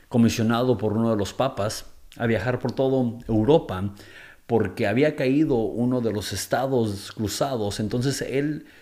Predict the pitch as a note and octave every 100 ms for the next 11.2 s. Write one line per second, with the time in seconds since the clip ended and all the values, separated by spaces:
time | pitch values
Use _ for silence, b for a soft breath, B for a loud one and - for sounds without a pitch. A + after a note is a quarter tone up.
0 | B B A#2+ A2 G#2+ C#3 C#3+ - - -
1 | - C#3+ B2 A#2+ A2 D#2+ A2 G#2+ G2+ F2
2 | A#2+ B2 C3+ C3+ C#3+ C3+ G3 A3+ G#3 E3
3 | D#3 D#3 D#3 C#3 C#3 C3+ D3 E3 E3 D#3+
4 | - D#3+ D#3 B2 A#2 C3 E3 G2+ F#2+ -
5 | - _ _ _ _ _ _ - A2 A2+
6 | A#2 - C#3+ - G2+ E2 G2 F#2+ B B
7 | B - A2 B2 F#3 F#3 B2 A#2 A#2 A#2+
8 | _ _ - A2 G#2 G2 F2+ - G#2+ G2
9 | - G#2 G2+ F#2+ - B2 A#2+ B2+ - -
10 | - _ _ A2 A#2 E3 D#3+ - G2+ F#2+
11 | F#2+